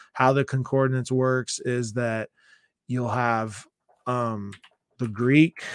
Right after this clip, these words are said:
and you'll have the, you'll have the Hebrew. Okay. It'll show you every single word in the Bible i-, i-, is in the Strong's Concordance translated from the original text. And, you know, once again,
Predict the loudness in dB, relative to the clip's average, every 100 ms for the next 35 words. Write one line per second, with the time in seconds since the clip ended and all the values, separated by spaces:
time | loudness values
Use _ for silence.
0 | -14 -18 -8 -6 -4 0 2 2 0 0
1 | 0 0 -4 -6 -6 -2 0 0 -2 -8
2 | -2 2 2 2 -2 -4 -6 -4 -2 -2
3 | -2 -2 0 0 2 2 0 0 -6 -20
4 | -20 _ _ 6 8 10 6 6 6 10
5 | 10 10 6 6 2 2 2 2 0 -2
6 | -4 -10 -10 -4 -6 -4 -6 -2 -2 -4
7 | -6 -4 -2 -4 -2 0 0 -4 -6 -4
8 | 0 0 0 -4 -6 -10 -16 _ _ _
9 | -6 -2 0 0 -2 -4 -6 -6 -8 -10
10 | _ _ _ _ -2 0 -2 0 -2 -2
11 | -6 -6 -4 -4 -4 -8 -10 -10 -10 -10
12 | -10 -10 -10 -12 -16 _ _ _ -6 -2
13 | 0 0 -2